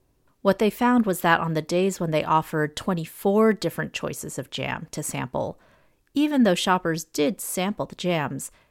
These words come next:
they were ten times less likely to actually buy a jam than if there were only six options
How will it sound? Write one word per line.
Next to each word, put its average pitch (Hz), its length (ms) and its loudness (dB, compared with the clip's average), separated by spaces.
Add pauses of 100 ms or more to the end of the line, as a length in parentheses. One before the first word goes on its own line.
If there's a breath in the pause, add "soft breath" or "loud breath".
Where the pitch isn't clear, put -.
(140 soft breath)
they 175 100 0
were 160 80 0
ten 233 340 -2
times 160 340 -4
less 165 460 -2
likely - 520 -6 (200)
to - 160 -6
actually 151 480 0 (100)
buy 156 240 8
a 151 120 2
jam - 440 -6 (300)
than 165 160 0
if 156 160 -4
there 147 160 0
were 139 160 -4 (120)
only 165 240 -6
six - 380 -8
options - 560 -6